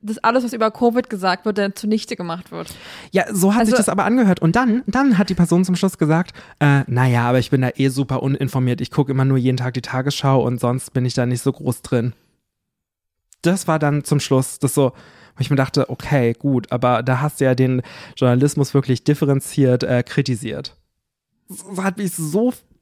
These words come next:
Speaker 2: ja, sauer gemacht auf jeden Fall. Es hat mich wirklich,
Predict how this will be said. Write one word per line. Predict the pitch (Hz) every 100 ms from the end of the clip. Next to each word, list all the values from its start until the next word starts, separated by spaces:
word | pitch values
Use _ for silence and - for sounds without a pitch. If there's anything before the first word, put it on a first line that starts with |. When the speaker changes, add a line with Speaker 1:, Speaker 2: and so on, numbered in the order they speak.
| _ _ -
Speaker 2:
ja, | 131 123
sauer | 127 120 113
gemacht | 113 - -
auf | 131
jeden | 127
Fall. | - -
Es | -
hat | 156
mich | 131 -
wirklich, | 135 123